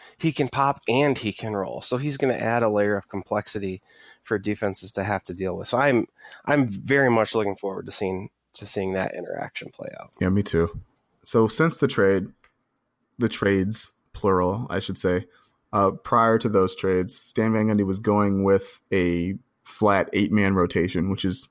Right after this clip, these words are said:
Speaker 2: too few people. Uh, today, we finally saw a, a ten-man rotation, um, including some non-Andre, non-Blake, uh, front court minutes.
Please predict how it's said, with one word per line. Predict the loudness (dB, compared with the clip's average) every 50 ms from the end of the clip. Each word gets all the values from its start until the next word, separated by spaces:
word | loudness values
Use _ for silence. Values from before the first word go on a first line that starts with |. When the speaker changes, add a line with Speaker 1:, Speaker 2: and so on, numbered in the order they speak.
| _ _
Speaker 2:
too | -4 2 2 2
few | 2 2 2 2 2 2
people. | 0 -2 -2 2 2 2 2 0 -4 -16 -20 -20 -20 _ _ _
Uh, | 0 0
today, | 0 0 4 6 6 8 8 8
we | 8 6 4
finally | 4 4 2 4 4 4 4 4 2
saw | 2 2 2 4 4 4 4 4 2 0 -2 -2
a, | -2 -2 -2 -2 -6 _ _ _ _ _ -8 -6
a | -6 -6 -6 _ _ _
ten-man | -6 0 2 4 4 4 4 4 2 2
rotation, | 2 0 0 0 0 -2 -2 -2 -2 -2 -2 0 -2 -4 -6 _ _ _ -20 _ _ _
um, | 0 0 2 2 2
including | 0 0 0 2 4 4 6 6 6 6 6 6 6 4 2 -2 _
some | -12 -4 0 2 2 4 4 4
non-Andre, | 4 6 6 4 4 4 2 2 0 0 2 2 2 2 4 4 4 4 4 2 0 -2 -4 -4
non-Blake, | -2 0 2 4 4 4 2 2 2 2 4 4 4 2 0 -4 -12 -20 _ _ _ -2
uh, | -2 -2
front | -2 -4 -4 -2 -2 -2 -2 -6
court | -4 -2 -2 -2 0 0
minutes. | 0 0 0 0 0 -2 -4 -8 -8 -8